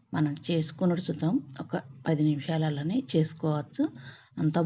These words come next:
బాగుంటది. ఊకే ఒకే తీరు టిఫిన్ తిని బోర్ కొట్టినప్పుడు ఇలా కొత్తగా ఒకసారి ట్రై చేయండి.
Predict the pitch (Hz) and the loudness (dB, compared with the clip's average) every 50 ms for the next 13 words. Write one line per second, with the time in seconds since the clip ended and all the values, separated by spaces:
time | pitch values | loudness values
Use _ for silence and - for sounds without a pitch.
0 | 165 160 160 156 156 160 160 - 156 156 190 269 349 - - - _ _ _ _ | 4 4 4 4 4 2 2 2 2 4 4 2 2 0 -4 -14 _ _ _ _
1 | _ _ _ _ _ - 185 185 196 196 - 190 185 202 190 185 185 - 185 180 | _ _ _ _ _ 0 0 2 4 4 4 4 4 4 4 4 4 4 4 4
2 | 175 180 165 - 175 165 160 175 165 165 165 165 156 160 165 160 160 170 165 160 | 4 4 2 0 0 0 2 2 2 4 4 2 2 4 4 4 4 4 4 2
3 | 160 - 170 165 160 - - 160 185 185 - 185 175 175 170 - - 160 160 - | 0 0 -2 -4 -4 -4 -4 -4 -4 -4 -2 0 0 0 0 -2 -4 -6 -4 -2
4 | 170 170 175 180 175 - 160 160 - 160 156 151 160 180 180 - - 156 151 151 | 0 0 0 0 -2 -4 -6 -4 0 0 0 0 0 -2 -4 0 2 2 2 2
5 | 156 - 165 160 151 156 151 156 214 | 0 -2 0 0 2 2 2 2 2